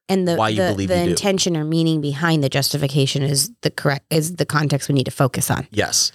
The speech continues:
Speaker 1: Okay.
Speaker 2: So, um, so that's, that's in, in that, in that channel. But I mean, the thing, the thing about the show is when you talk about serial killers is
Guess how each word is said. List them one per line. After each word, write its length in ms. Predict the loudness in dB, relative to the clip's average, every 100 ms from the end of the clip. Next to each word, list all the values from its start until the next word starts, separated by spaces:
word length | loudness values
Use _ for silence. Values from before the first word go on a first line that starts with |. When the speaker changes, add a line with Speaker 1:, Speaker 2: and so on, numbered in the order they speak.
| -6 -6
Speaker 1:
Okay. 220 | -2 -2
Speaker 2:
So, 540 | 0 0 2 0 -2 -2
um, 260 | 0 0 0
so 140 | 0
that's, 460 | 0 0 0 0 -4 _
that's 320 | -2 0 -2 -2
in, 220 | 0 0 0
in 180 | 0 2
that, 240 | 2 0 -6 _ -2
in 120 | 0
that 160 | 2 0
channel. 420 | 2 2 0 -2
But 160 | -4 -4
I 60 | -2
mean, 240 | -2 -2 -4
the 120 | -4
thing, 220 | 0 0 0
the 200 | -2 -2
thing 160 | 0
about 180 | 0 -2
the 80 | -2
show 380 | 0 2 2 0
is 340 | 0 0 2
when 140 | 2 2
you 60 |
talk 100 | 2
about 160 | 2 2
serial 220 | 2 0
killers 420 | 2 2 2 0
is 220 | 0 0